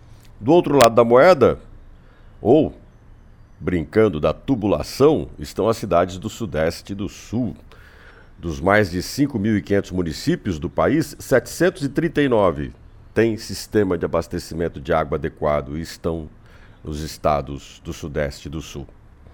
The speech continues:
A diferença é histórica do regionalismo brasileiro, persiste e, claro, mantém problemas, ainda mais quando se fala de saneamento básico.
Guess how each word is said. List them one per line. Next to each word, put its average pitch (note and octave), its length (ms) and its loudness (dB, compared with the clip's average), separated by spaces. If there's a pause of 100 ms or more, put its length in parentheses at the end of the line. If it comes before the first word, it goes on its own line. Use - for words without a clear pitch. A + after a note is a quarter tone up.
(520)
A C3+ 80 4
diferença C3+ 640 6
é A2 60 6
histórica G#2+ 920 2 (560)
do E2 80 -10
regionalismo F2+ 600 2
brasileiro, G2+ 680 0 (200)
persiste G2 840 -2 (440)
e, A2 120 -6
claro, G2+ 500 6
mantém F#2 460 0
problemas, C#2+ 720 -4
ainda F#2+ 240 -2
mais F2+ 200 0
quando F#2 160 -8
se - 160 -10
fala E2+ 320 -2
de D#2 120 -10
saneamento E2 680 -4
básico. C#2+ 540 -4